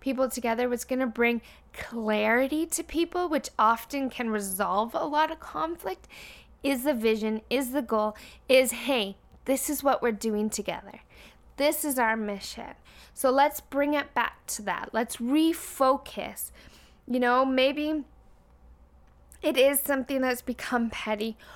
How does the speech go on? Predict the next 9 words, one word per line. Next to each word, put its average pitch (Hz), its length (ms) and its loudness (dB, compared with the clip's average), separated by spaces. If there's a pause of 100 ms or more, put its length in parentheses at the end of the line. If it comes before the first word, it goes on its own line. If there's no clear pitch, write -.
(220)
or 240 120 2
become 254 380 -2
something 247 340 -2
that's 220 200 -2
reoccurring 233 720 -2
for 233 140 -2
an 220 180 -4
unnecessary 214 640 -2
reason. 196 500 -8